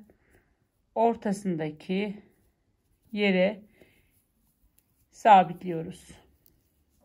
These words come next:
Bir, iki, üç, dört, beş zincir çektim. Tekrardan on iki tane ilmeğimizi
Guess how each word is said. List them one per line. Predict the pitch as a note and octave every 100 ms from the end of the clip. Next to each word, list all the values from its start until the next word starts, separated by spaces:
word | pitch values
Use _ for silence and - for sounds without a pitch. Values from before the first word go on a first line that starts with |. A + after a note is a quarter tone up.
| _ _ _ _ _ _ _ _ _ _ _ _ _
Bir, | A3+ A3 A3+ - - _
iki, | A3 G3 - G#3+ -
üç, | G#3 G#3 G#3 - - _
dört, | G#3+ G#3 B3 C4+ - -
beş | G3+ G#3+ G3+
zincir | - F#3+ E3+ A3
çektim. | - A#3 A3+ - A3+ A#3 A#3 - - - - - _ _ _
Tekrardan | - C4 B3 G3+ F3+ E3+ F#3 F#3 G#3+ G#3 - - _ _ _ _ _ _ _ _ _ _ - - _ _ - - - _ _
on | A#3 A#3
iki | G3+ - - F3 F#3+ - - _ _ _
tane | G#3 F#3+ E3+ E3+
ilmeğimizi | - G#3+ G3+ G3 F#3 E3+ D#3+ D#3 F#3 A#3 A#3